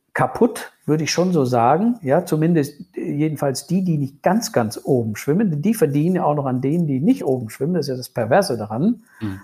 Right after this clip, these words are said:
Speaker 1: an diesem Geschäftsmodell. Und ich habe gerade einen Musiker vertreten und wir haben ausgerechnet, was er durch, äh, zweieinhalb Millionen Streams verdient hat. Und, äh, da waren null hinter dem Komma, also null Komma null null null pro Stream. Und das ist, äh, ich meine, das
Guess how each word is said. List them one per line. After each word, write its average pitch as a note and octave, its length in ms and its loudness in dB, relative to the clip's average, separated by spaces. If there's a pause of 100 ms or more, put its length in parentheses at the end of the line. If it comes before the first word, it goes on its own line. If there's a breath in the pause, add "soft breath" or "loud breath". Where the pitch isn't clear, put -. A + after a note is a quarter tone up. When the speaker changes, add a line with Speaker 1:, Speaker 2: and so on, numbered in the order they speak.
Speaker 1:
an C3 140 2
diesem C3+ 260 0
Geschäftsmodell. B2 1120 2
Und C#3+ 160 -2
ich B2+ 100 -4
habe C#3+ 160 2
gerade D#3 260 4
einen F3 220 0
Musiker E3 360 0
vertreten D#3 460 -4
und C#3+ 80 -4
wir C#3 100 0
haben C#3 80 -2
ausgerechnet, D#3 540 -2
was C3+ 180 -4
er C#3+ 100 0
durch, C3+ 400 -4
äh, B2+ 240 0
zweieinhalb E3 540 2
Millionen D3 380 2
Streams F3+ 560 0
verdient C#3 400 -2
hat. E3 300 0
Und, C3+ 160 -2
äh, D3+ 100 -4
da C3 160 0
waren C3 280 0 (100)
null D#3+ 520 6
hinter A#2+ 300 2
dem G#2 220 -8
Komma, F#2+ 420 -2
also A#2+ 220 -4
null F#3 260 6
Komma C#3+ 260 2
null C3+ 300 6
null A2 240 0
null G#2+ 280 -2 (340 soft breath)
pro A#2+ 200 -2
Stream. A2+ 400 -2 (340 loud breath)
Und B2 180 -2
das D#3 240 2
ist, F#3 420 2
äh, - 600 2
ich - 80 -8
meine, C3+ 140 -4
das B2+ 200 -4